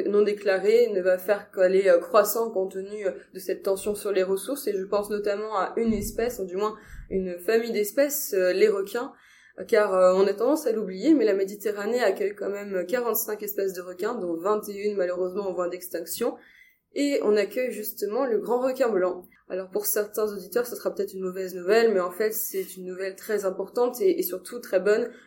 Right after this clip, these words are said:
puisque, euh, selon les océanographes et les zoologistes, le grand requin blanc de la Méditerranée est vraiment l'espèce rempart en fait de cette mer. C'est une espèce qui est cruciale pour la préservation des écosystèmes.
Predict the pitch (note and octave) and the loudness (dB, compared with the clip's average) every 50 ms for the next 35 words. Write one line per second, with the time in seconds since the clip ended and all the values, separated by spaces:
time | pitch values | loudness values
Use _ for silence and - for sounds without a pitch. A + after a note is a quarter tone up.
0 | _ _ - G#3+ G#3 - - - A3+ A3+ A3 G#3 F#3+ F#3 F#3 F3+ F3+ - - - | _ _ -12 -8 -6 -6 -4 0 4 6 8 10 12 12 12 10 8 4 0 -2
1 | G#3+ A3+ A3+ A3 G3 F#3+ G3 G#3 - - A3 G#3 G#3+ G#3+ G3+ G3 G#3 G#3+ G#3 - | 0 2 2 2 2 0 0 -4 -6 -4 -4 0 0 0 0 0 -2 -4 -4 -6
2 | G3+ F#3+ F#3 F#3+ F#3 F#3 F#3+ F#3+ F#3+ F#3+ F#3 A#3 C#4+ C#4 - - G#3+ F#3 F3+ F3+ | -8 -6 -6 -6 -6 -6 -6 -6 -6 -6 -4 -4 -6 -6 -6 -6 -4 -4 -2 0
3 | F3+ F3 F3 F3+ G#3 A3 G#3 G3 F#3+ G3 G3+ F#3+ F#3+ F#3+ G#3 G#3 G#3+ F#3 F3+ F3 | 0 -2 -2 -4 -4 -4 -4 -4 -2 -2 -2 -2 0 0 0 0 0 -2 -4 -4
4 | F3 F3+ F3+ F#3+ F#3 - F#3 F3 F3+ F#3 G#3+ B3 C#4+ - - - - - - G#3 | -2 -4 -4 -6 -4 -4 -4 -2 -2 0 0 0 -2 -2 -6 -18 -8 -2 -2 0
5 | G3 F#3 F#3+ G3+ A3 A#3 A3+ G3 G3+ - - G3+ F#3+ F#3+ - E3 F#3 B3 B3 A#3+ | 0 0 0 2 2 2 2 0 0 0 -2 -2 -2 -4 -4 0 0 0 2 2
6 | A#3 G3+ G3 F#3+ - - - F#3 - - F3+ F3 E3+ - F3 F3+ - - - - | 0 0 0 -2 -6 -14 -16 -12 -6 -4 -4 -4 -4 -6 -8 -6 -6 -6 -8 -8
7 | - F#3 E3+ E3+ F3 - - _ - - - - - - _ - - - - - | -8 -8 -8 -10 -10 -12 -16 _ -20 -20 -20 -20 -20 -20 _ -10 -10 -10 -10 -10
8 | - G3 F#3+ G3 - A#3+ A3+ A3+ - - G3+ - - - A3+ G#3+ - - B3 A#3 | -10 -10 -8 -2 2 2 2 2 0 -4 -6 -6 -6 -4 -4 -2 0 0 0 0
9 | A3+ A3+ - F#3 F3+ F3 F3 E3+ E3+ - - G#3+ G#3 G#3 G3 F#3+ F#3+ - G#3+ G3+ | 0 -2 -2 -2 0 0 0 0 -2 -2 -2 -2 0 2 2 2 0 0 -2 -2
10 | F3 F3+ F#3 F#3 F#3 - - - - - - G#3+ B3+ C4+ A3 | -2 -4 -8 -10 -10 -10 -10 -10 -6 -2 0 0 2 0 -2